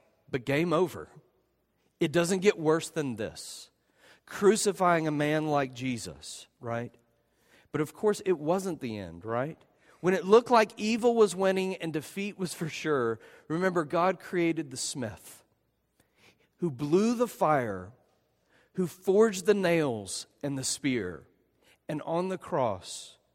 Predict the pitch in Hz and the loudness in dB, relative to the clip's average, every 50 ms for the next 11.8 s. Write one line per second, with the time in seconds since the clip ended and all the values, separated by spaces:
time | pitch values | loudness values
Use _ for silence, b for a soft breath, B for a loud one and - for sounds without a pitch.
0 | _ _ _ _ 127 113 - 147 151 156 160 143 139 156 151 147 143 - - 147 | _ _ _ _ -8 -2 2 2 4 4 2 0 -2 -2 -2 -2 -4 -6 -6 -4
1 | 135 131 127 127 127 120 110 110 107 104 - - - - 110 104 98 95 92 90 | -4 -4 -4 -4 -6 -8 -8 -10 -12 -14 -14 -14 -10 -8 -6 -4 -4 -4 -6 -10
2 | 90 90 b b b b b b - 120 123 135 123 123 117 - - 131 113 - | -12 -16 b b b b b b -10 -8 -6 -6 -6 -6 -8 -10 -10 -12 -12 -12
3 | - - - 156 160 180 - 196 180 175 156 156 143 143 139 127 - - 131 117 | -12 -6 -2 -2 -2 -2 -4 -6 -6 -4 -2 0 0 0 -2 -4 -6 -6 -4 -4
4 | 110 107 98 101 90 87 90 B B B B B - 139 131 127 123 107 - 143 | -4 -4 -6 -8 -10 -12 -14 B B B B B -6 -6 -6 -6 -8 -6 -2 -2
5 | 131 139 - - - 143 123 131 123 110 117 113 101 110 - - - - 107 - | -2 -2 -4 -6 -14 -12 -10 -10 -8 -6 -6 -6 -6 -8 -8 -12 -12 -12 -12 -12
6 | - - - 107 92 87 80 78 80 - _ _ _ _ _ _ _ _ - 123 | -12 -10 -10 -10 -10 -10 -12 -14 -18 -20 _ _ _ _ _ _ _ _ -18 -18
7 | - 131 127 120 143 156 165 175 180 180 180 - - 196 220 240 202 107 90 82 | -18 -16 -4 -2 -2 -2 0 2 2 2 2 0 -2 -6 -4 -4 -6 -6 -8 -12
8 | 78 73 _ _ b b b b b b b b b 165 135 160 160 143 127 123 | -16 -20 _ _ b b b b b b b b b -8 -6 -4 -6 -6 -8 -12
9 | 110 117 147 175 196 214 202 208 220 214 208 190 - - - - - _ _ _ | -10 -8 -6 -4 -4 -4 -2 -2 -2 -2 -2 -4 -8 -12 -14 -16 -20 _ _ _
10 | _ _ _ _ _ _ _ - 151 147 - - - 156 143 - - - 170 170 | _ _ _ _ _ _ _ -6 -6 -4 -4 -4 -4 -4 -4 -2 0 2 2 2
11 | 165 - 165 156 151 - - 135 120 117 110 107 101 90 82 80 | 2 0 -4 -4 -4 -6 -8 -10 -8 -8 -10 -10 -10 -12 -14 -18